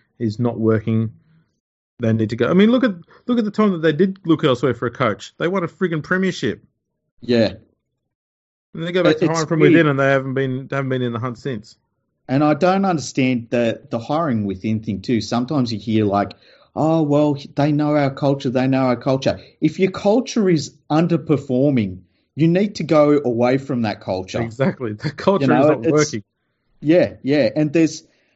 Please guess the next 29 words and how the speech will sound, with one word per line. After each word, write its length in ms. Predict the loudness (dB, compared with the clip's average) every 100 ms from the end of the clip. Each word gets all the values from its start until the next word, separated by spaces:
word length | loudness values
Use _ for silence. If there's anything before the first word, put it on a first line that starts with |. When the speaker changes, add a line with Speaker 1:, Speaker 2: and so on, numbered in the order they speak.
| _
Speaker 2:
two 340 | -6 -2 -2 -6
very 340 | -4 0 2 2
good 240 | 2 0
coaches 500 | 0 -2 -2 -6 -2
out 240 | 0 0
there 380 | 0 2 2 -2 -10 _ _ _ _ _ _ -2
ready 320 | 2 2 2
to 100 | 0
go. 440 | 2 2 2 -4 _ _ _
Like, 340 | -2 0 0 -6 _ -12
I 100 | -12
don't 360 | -2 0 0
know 160 | 0 0
why 340 | -2 -2 -2
a 100 | -2
club 440 | -6 -4 -2 -2 -6
wouldn't 380 | -4 -2 -2 -4
pull 180 | -4 -4
the 80 |
trigger. 440 | -4 -2 0 0 -2
And, 180 | -2 0
uh, 100 | 2
look, 480 | 2 0 -2 0 0
a 60 |
lot 180 | 0 0
of 100 | -2
it's 160 | -6 -4
gonna 200 | -4 -2
be 400 | 0 0 -2